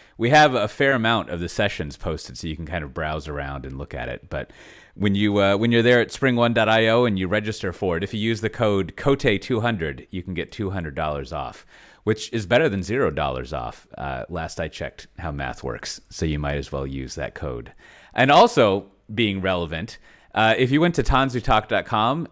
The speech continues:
and, uh, looked at the show notes for this episode, we'll link to the blogs that, uh, that, that we mentioned and went over, and, uh,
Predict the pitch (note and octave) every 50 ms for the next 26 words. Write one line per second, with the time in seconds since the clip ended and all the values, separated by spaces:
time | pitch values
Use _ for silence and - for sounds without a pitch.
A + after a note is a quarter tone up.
0 | _ - F2+ F2+ F2+ F2 F2 E2+ D#2 F2+ E2+ E2+ E2+ F2 F#2 F#2+ - - D#2+ -
1 | F2 - A#2+ B2 B2 G2+ E2 - - F2+ E2 D#2+ - F2+ D2 - D#2 - G2 E2+
2 | D#2+ G2 G#2 A#2+ B2 A#2 - - F2+ D#2+ C#2+ - F#2 F#2 F#2+ F#2+ F#2+ F#2 F#2 -
3 | - - _ _ - E2+ E2+ F#2 F2+ F2 - G#2 G2 F#2 F#2+ F#2+ G2 G2 F#2 C#2+
4 | - - F#2 G2+ G2 F#2 - - F2+ G2 E2+ G2 F#2+ F#2+ G2+ G2 F#2+ - A2 F#2
5 | F#2 F#2 F#2+ F#2+ F#2 F#2 F#2 F#2 F2+ G2 G2 F#2+ G2 - - E2+ E2 D#2+ D#2 C#2
6 | D#2 D2+ D2+ D2